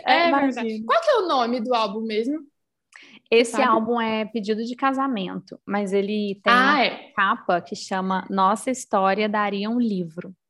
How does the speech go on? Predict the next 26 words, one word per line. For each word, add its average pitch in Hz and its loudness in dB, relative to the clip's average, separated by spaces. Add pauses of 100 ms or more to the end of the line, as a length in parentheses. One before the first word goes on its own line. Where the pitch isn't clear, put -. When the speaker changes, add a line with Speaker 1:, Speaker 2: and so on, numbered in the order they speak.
(460)
Speaker 2:
É 185 2
o, 190 -4 (200)
o 202 -10
tema 190 -4 (100)
principal, 233 -2
né, 240 0
do, 202 -6
do 202 -4
álbum, 185 -4
que 190 -4
abraça 196 0
tudo. 190 -12 (160)
Speaker 1:
Sim. 254 -6 (300)
Speaker 2:
E 214 6
eu 214 4
assinei 240 -4
dois 233 -2
álbuns 277 -4
pra - -8
Fotoplock, 214 -2
vão 202 0
vir 190 -4
mais 190 -2
cinco 233 -4
novos 202 -2
álbuns. 175 -6